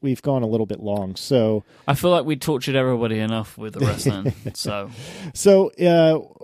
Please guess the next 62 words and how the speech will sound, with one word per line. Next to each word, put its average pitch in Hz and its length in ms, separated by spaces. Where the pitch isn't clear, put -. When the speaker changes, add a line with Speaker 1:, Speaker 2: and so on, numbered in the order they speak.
Speaker 1:
how 190 100
are 220 60
we 214 80
looking 185 240
on 139 80
the 131 80
Relay 123 200
Your 107 100
Feels? 101 300
Should 113 140
we, 117 120
should 139 180
we 135 80
be 135 160
asking 131 300
for 131 100
more? 127 280
Is 107 140
it - 80
Speaker 2:
I - 80
Speaker 1:
time 175 40
Speaker 2:
would 175 80
Speaker 1:
to - 40
Speaker 2:
like 165 80
Speaker 1:
ask - 80
Speaker 2:
to 113 80
Speaker 1:
for 110 60
Speaker 2:
see 104 80
Speaker 1:
more? 127 60
Speaker 2:
some 110 180
more. 101 260
It's 131 100
one, 170 220
one 165 140
of 165 80
the 160 100
reasons 131 400
that, 120 280
uh, 107 280
I'm 110 200
keeping 110 760
the, 104 140
these 107 420
is 107 180
that 107 180
we 131 320
don't 147 260
have 127 320
as 120 140
many 127 540
as 117 180
we've 110 300
usually 107 320
had 101 180
in 107 140
the 170 60
document. 143 500
So 113 600
please 123 560
send 113 400
your 107 180
relay, 104 400